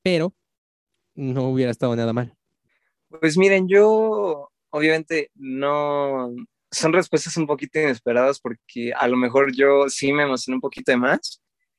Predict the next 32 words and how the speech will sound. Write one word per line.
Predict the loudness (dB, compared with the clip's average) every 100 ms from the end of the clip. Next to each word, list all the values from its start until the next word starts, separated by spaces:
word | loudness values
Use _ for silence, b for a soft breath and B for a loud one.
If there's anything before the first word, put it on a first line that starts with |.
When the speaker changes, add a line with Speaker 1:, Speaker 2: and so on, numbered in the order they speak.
| _ _ _ _ _ _ _ 2
Speaker 2:
pero | 4 4
yo | 4 2
creo | 0 -2
que | -2
a |
lo | -2
mejor | -8 -12 -10 -4 -4 -6 _ _ _ _
sí | -14 -6 0
me | 4
hubiera | 4 4
imaginado | 0 -4 -4 -4 -4 -4
quizá | _ -10 -4 -2
a |
lo | -2
mejor | -4 -2
con | 0 0
el | 0 0 -4 -2
peinado | 0 2 2 2
que | -2
tenía | -2 2 2 2
Trevor | 2 4 4 0
en | -2
Iron | -6 -6
Man | -8 -8
tres, | -2 0 0 -6 -18 _ _ _ -12
con | -6 -4
el | -2
estilo | -4 -4 0 2 2 b b b b
y | -4
con | 0 0
el | 0
atuendo, | -2 -2 -2 -2 -10